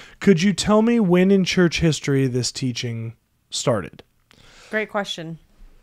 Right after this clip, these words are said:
Speaker 1: It is a good question. <clears throat> And in that video, we actually share pretty straightforward that we believe that there is not anything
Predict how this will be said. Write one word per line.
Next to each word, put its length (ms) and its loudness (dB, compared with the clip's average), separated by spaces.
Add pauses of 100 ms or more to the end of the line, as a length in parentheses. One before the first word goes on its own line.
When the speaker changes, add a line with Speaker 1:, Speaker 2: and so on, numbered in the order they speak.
(160)
Speaker 1:
It 100 2
is 100 2
a 60 -4
good 140 -8
question. 480 -8
<clears throat> 40 -4
And 340 0
in 220 0
that 220 6
video, 400 2
we 340 0
actually 400 0
share 380 -2 (320)
pretty 480 0 (840)
straightforward 800 -2
that 80 -6
we 140 -2
believe 540 -2 (320)
that 220 -4 (560)
there 260 0
is 220 2
not 320 4
anything 640 -2